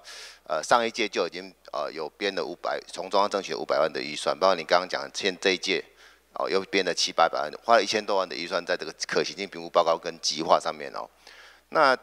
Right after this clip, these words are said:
在你个人认为，这个是不能够，没有办法达到我们刚刚教育处长讲的，的那个宏观跟愿景嘛？为什么？请我们，请我们公务处长解释一下好不好？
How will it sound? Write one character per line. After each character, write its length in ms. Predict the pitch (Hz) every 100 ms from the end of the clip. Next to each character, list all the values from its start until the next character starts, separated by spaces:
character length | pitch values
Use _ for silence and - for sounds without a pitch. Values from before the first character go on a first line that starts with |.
| - _
在 160 | 180
你 140 | 139 110
个 180 | - 135
人 140 | 113
认 160 | 139 110
为， 180 | 95 92
这 140 | 143
个 160 | 120 104
是 120 | -
不 200 | - 110
能 240 | 101 95 101
够， 180 | 110 -
没 80 | 104
有 80 | 107
办 100 | 95
法 60 | 92
达 160 | 87
到 200 | 90 98
我 40 | 78
们 100 | 85
刚 220 | 90 92
刚 200 | 92 92 -
教 160 | 92
育 40 | 90
处 140 | -
长 180 | - 78
讲 240 | - 65
的， 200 | 65 58 - _ _ _ _ _ _ _ _ _ _ _ _
的 100 | 92
那 100 | 98
个 120 | 85
宏 200 | 82 87
观 240 | 87 87 90 87 _ _
跟 160 | 90 90
愿 200 | 101 85
景 200 | - -
嘛？ 160 | - - _ _ _
为 120 | 117
什 160 | - 82
么？ 260 | 80 71 - _ _ _ _ _ _ - _ _ _ _
请 120 | -
我 60 | 95
们， 80 | 87
请 140 | 87
我 40 |
们 80 | 82 -
公 160 | - 95
务 40 |
处 120 | 90
长 180 | 85 71
解 160 | 76 64
释 180 | - 78
一 60 |
下 140 | 73 53
好 60 |
不 60 | 60
好？ 140 | 58